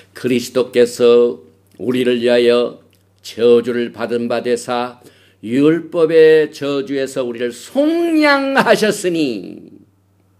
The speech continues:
율법 아래 있는 저주 아래 있는 자를 예수와께서 속량하셨습니다. 이것을 위하여 기록된 바 나무에 달린 자마다 저주 아래에 있는 자라 하였습니다.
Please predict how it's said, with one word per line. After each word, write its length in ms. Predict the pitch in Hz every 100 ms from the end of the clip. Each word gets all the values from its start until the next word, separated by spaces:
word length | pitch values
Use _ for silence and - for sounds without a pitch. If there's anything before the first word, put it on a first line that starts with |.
| _ _ _ _ _ _ _ _ _ -
율법 600 | 107 139 196 208 208 185
아래 220 | 170 151 151
있는 340 | 143 139 131
저주 400 | 151 220 247 226
아래 160 | 196 180
있는 240 | 165 147
자를 340 | 143 208 196 - _ _
예수와께서 800 | 127 147 156 143 131 127 120 131
속량하셨습니다. 1160 | - - 311 311 285 226 151 143 - - - - _ _ _ _ _ _ _ _ -
이것을 380 | 143 180 175 143
위하여 240 | 131 135
기록된 560 | - 120 - 123 110 107
바 680 | 214 214 160 113 90 80 - _ _ _ _ _ _ _ -
나무에 460 | 113 117 113 107
달린 320 | 104 104 101 98
자마다 480 | 98 95 92 92
저주 580 | 90 - 113 131 143 156
아래에 300 | 139 147 139
있는 260 | 131 127 127
자라 240 | 120 120
하였습니다. 880 | 101 85 - 85 82 76 - - 58